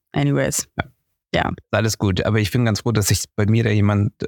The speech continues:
Speaker 2: äh, drum kümmert und der dann auch nachhakt oder die dann auch nachhakt, wenn Rechnungen nicht bezahlt werden, dass ich das weg hab von mir, weil es ja dann doch immer ein bisschen komisch, man ist teilweise im Kreationsprozess und dann ist aber irgendwie die Anlaufrechnung nicht bezahlt.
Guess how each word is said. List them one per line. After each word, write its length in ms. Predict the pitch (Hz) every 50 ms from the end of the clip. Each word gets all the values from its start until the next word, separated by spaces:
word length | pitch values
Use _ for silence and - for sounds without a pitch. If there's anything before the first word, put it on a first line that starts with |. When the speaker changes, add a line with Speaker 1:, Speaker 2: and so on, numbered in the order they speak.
| - -
Speaker 2:
äh, 360 | 107 101 98 101 - - -
drum 280 | - - - 104 104
kümmert 400 | - - 113 117 110 104 98 92
und 160 | 101 104 101 98
der 80 | 101
dann 160 | 98 101 107 101
auch 80 | 101
nachhakt 720 | 107 101 98 101 107 107 113 107 101 - _ - - - _ _ _ _ _ _ _ _ _ _ _ _
oder 220 | - 107 101 110
die 160 | 98 92 113 104
dann 300 | 113 113 107 101 95 87 - - - _ _
auch 120 | 98 101
nachhakt, 520 | 101 101 95 101 101 - - 101 98 - - -
wenn 280 | 95 95 95 92 98
Rechnungen 300 | - - 101 - 107 101
nicht 160 | 101 101 - -
bezahlt 340 | - 104 - 101 98 92
werden, 140 | 98 98 95
dass 160 | 98 98 -
ich 80 | - 92
das 400 | - 101 101 - - - - - _ _ _ _ _ _ _ _ _ _ _ _ -
weg 280 | - - 120 - - 127
hab 180 | 135 135 - -
von 140 | - 127 123
mir, 320 | 127 135 143 151 175 160 - _ _ _ _ _
weil 100 | _ 98
es 80 | 98 98
ja 80 | 104 101
dann 140 | 107 104
doch 160 | 101 110 120 131
immer 120 | 120 113
ein 60 | 107
bisschen 160 | 98 - 107
komisch, 300 | 98 - - 127 123 117
man 100 | 117 107
ist 220 | 104 101 95 - -
teilweise 320 | 113 110 113 117 107 107
im 40 | 104
Kreationsprozess 920 | - - 101 101 - - 123 127 131 - - - - - - 117 110 -
und 180 | 104 101 98 -
dann 120 | 101 107
ist 120 | 107 104 -
aber 200 | 107 110 104 -
irgendwie 260 | - 107 104 101 101
die 100 | - 113
Anlaufrechnung 560 | 113 117 113 - - 113 107 110 104 104 104
nicht 180 | 104 101 - -
bezahlt. 440 | _ _ - - 101 101 95 -